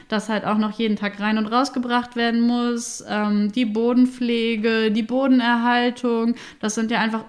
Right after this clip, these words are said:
unendlich viele Nebenkosten, die viele normalen Einsteller auch manchmal einfach vergessen in dem täglichen Boxenpreis. Ähm, das ist einfach ja im Hintergrund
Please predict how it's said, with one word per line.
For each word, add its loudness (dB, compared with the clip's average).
unendlich 0
viele 0
Nebenkosten, 0
die 0
viele -2
normalen 0
Einsteller -2
auch -6
manchmal -2
einfach -4
vergessen -2
in 0
dem 0
täglichen -4
Boxenpreis. -6
Ähm, 2
das -6
ist -12
einfach -2
ja -2
im 0
Hintergrund 0